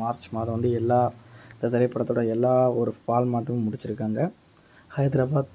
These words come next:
விசாகப்பட்டினம், ஜெய்ப்பூர், பாங்காங்கில் இந்த திரைப்படத்துடைய முக்கியமான ஒரு பீடங்கள் வந்து, அதாவது படங்கள் வந்து படப்பிடிப்புகள் வந்து நடத்தப்பட்டிருந்தாங்க. சென்னையிலிருந்துமே நிறைய காட்சிகள் வந்து எடுக்கப்பட்டிருக்குன்னு சொல்லியிருக்காங்க. இந்த திரைப்படத்துக்கான காட்சிகள் வந்து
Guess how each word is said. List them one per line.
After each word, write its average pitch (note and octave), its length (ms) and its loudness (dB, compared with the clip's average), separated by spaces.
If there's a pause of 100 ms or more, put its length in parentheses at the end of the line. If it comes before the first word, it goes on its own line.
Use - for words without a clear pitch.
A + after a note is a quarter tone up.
(120)
விசாகப்பட்டினம், B2 760 0 (140)
ஜெய்ப்பூர், B2 480 2 (460)
பாங்காங்கில் B2+ 560 2
இந்த B2 160 -2
திரைப்படத்துடைய A#2+ 580 0 (100)
முக்கியமான B2+ 560 -2
ஒரு A2+ 160 -2
பீடங்கள் A#2+ 360 0
வந்து, A#2 200 -4
அதாவது A#2+ 280 0 (140)
படங்கள் B2 300 -2
வந்து A#2+ 200 -2
படப்பிடிப்புகள் A#2 460 -2
வந்து A2+ 140 -6
நடத்தப்பட்டிருந்தாங்க. A2 720 -4 (840)
சென்னையிலிருந்துமே D3 680 4
நிறைய B2+ 240 4 (300)
காட்சிகள் B2 340 0
வந்து B2 180 0
எடுக்கப்பட்டிருக்குன்னு A2+ 680 -4
சொல்லியிருக்காங்க. G#2+ 480 -2
இந்த A2 140 -6
திரைப்படத்துக்கான A2 640 -4
காட்சிகள் A#2 400 -4
வந்து B2 160 4